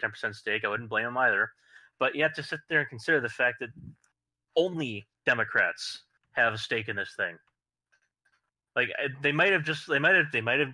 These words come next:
blocked out other people from, from, uh, investing. It might have been one of those scenarios. But come on, like, you're not even gonna try to make this a little bit bipartisan if you're gonna be pushing this as what we use to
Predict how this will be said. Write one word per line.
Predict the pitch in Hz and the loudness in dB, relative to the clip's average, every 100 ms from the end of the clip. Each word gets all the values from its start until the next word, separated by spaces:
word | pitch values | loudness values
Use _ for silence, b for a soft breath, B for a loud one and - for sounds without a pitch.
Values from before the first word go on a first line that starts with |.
| - | -2
blocked | 113 127 - | 2 2 4
out | 131 127 | 2 2
other | 113 120 113 | 2 -2 -4
people | 123 123 | -8 -10
from, | 113 110 107 - | -10 -12 -12 -8
from, | 117 107 | -4 0
uh, | 104 | 2
investing. | 104 101 104 - 85 | 2 0 -4 -4 -12
It | 87 | -2
might | 107 | 0
have | 110 | 2
been | 110 107 | 0 -2
one | 110 | -6
of | 107 | -6
those | 101 | -8
scenarios. | - 92 87 87 - - _ _ _ _ _ _ _ _ | -2 -2 -2 -6 -14 -20 _ _ _ _ _ _ _ _
But | 131 - - | -2 -2 -2
come | 151 127 | -2 0
on, | 82 85 _ _ _ _ _ _ - | -2 -4 _ _ _ _ _ _ -2
like, | 120 | 0
you're | 151 | 4
not | 151 | 4
even | 151 | 4
gonna | 151 131 | 2 4
try | 151 | 4
to | 135 | 4
make | 131 | 2
this | 131 117 | -2 0
a | |
little | 113 123 | 0 2
bit | 127 | 2
bipartisan | 127 127 135 127 123 139 | 4 4 4 2 2 2
if | 113 | 0
you're | 107 | 0
gonna | 113 104 | -4 -4
be | |
pushing | 131 - 120 | -4 -4 -4
this | 117 - | -4 0
as | 117 113 110 110 | 2 2 0 -6
what | 127 | -6
we | 127 | -4
use | 123 120 | -6 -6
to | 117 | -6